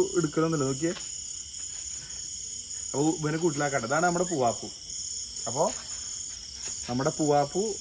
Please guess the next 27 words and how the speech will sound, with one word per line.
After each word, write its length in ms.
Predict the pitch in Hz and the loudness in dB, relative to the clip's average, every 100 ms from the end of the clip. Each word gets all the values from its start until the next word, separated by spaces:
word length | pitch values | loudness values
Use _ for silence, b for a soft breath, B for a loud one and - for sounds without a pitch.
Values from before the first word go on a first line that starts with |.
| 151 | -2
ഒന്ന് 140 | 143 156 | 2 2
രണ്ട് 120 | 165 | 4
പ്രാവശ്യം 220 | 180 170 180 | 4 4 0
അച്ഛനൊക്കെ 360 | - 165 170 | 2 0 4
ആയിട്ടുണ്ട്, 360 | 185 160 180 165 170 | 4 4 4 2 2
കുഞ്ഞുങ്ങളൊക്കെ 420 | 147 143 147 147 | 2 2 0 2
നമ്മൾ 220 | 175 170 185 | 4 6 8
കൊടുത്തേക്കാണ്. 520 | 170 143 143 165 156 175 - - 131 | 6 6 2 4 4 0 -4 -6 -4
എന്തായാലും 280 | 139 151 147 | -2 0 -2
വാ, 60 | 127 | -2
പോയിക്കോ. 260 | 139 131 - - - - - - - - - - - - - - - 110 - | -2 -2 -4 -6 -8 -6 -6 -6 -6 -6 -8 -8 -8 -6 -6 -8 -6 -6 -4
ഇവൻ 120 | 127 175 | 0 4
കയ്യിൽ 340 | 208 175 165 196 | 6 6 6 4
ഇങ്ങനെയൊക്കെ 280 | 233 233 220 | 4 4 6
ഇരിക്കൂട്ടാ, 360 | 196 147 180 147 107 | 4 6 6 6 4
പക്ഷെ 140 | 113 143 | 2 4
ഇതേപോലെ 440 | 123 139 175 175 180 | 6 6 4 4 4
തന്നെ 140 | 190 | 4
മൂപ്പര് 340 | 185 160 170 185 - B B B 147 | 4 4 6 4 2 B B B 4
ഒരു 80 | 165 | 8
ഗ്യാപ്പ് 220 | 185 170 185 | 8 8 6
കിട്ടി 140 | 180 | 6
കഴിഞ്ഞാൽ 200 | 190 190 190 | 6 8 6
അങ്ങോട്ടും 200 | 180 185 | 4 4
ഇങ്ങോട്ടൊക്കെ 260 | 185 185 180 | 4 2 8
ചാടി 220 | 160 156 | 8 8
കളിക്കും. 320 | 175 151 120 | 6 4 2